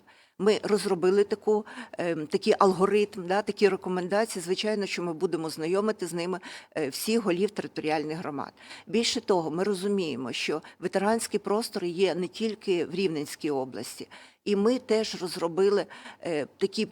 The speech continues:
е, рекомендації по взаємодії з центрами пробації, з пенітенціарною системою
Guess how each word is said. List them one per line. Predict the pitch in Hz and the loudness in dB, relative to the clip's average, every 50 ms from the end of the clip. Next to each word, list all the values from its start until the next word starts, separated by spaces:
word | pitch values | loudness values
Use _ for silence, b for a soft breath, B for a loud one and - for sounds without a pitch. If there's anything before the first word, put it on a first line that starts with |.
| - | 0
е, | 165 185 180 | 0 2 2
рекомендації | 185 185 - 208 196 196 185 202 220 233 220 - 196 - | 2 2 2 2 2 2 2 2 2 2 2 0 0 0
по | - 190 | 2 0
взаємодії | 170 170 160 202 214 208 202 202 202 202 170 160 180 175 147 147 | 0 0 0 0 2 2 2 2 2 2 0 -2 -2 -2 -2 -2
з | - | -4
центрами | - - - 190 214 220 - 240 220 226 226 | -6 -2 0 0 0 0 0 -2 0 0 0
пробації, | 226 226 226 196 180 190 196 190 190 - - 151 - | 0 0 -2 0 0 0 0 -2 -2 -4 -8 -12 -12
з | - | -12
пенітенціарною | - 165 175 165 - - 180 170 - - 175 180 208 214 220 214 202 | -8 -6 -6 -6 -4 -6 -8 -6 -2 2 2 2 2 2 0 -2 -2
системою | 202 - 196 - - - 202 196 202 214 214 226 | -2 -4 -8 -6 -4 0 2 2 2 2 0 -4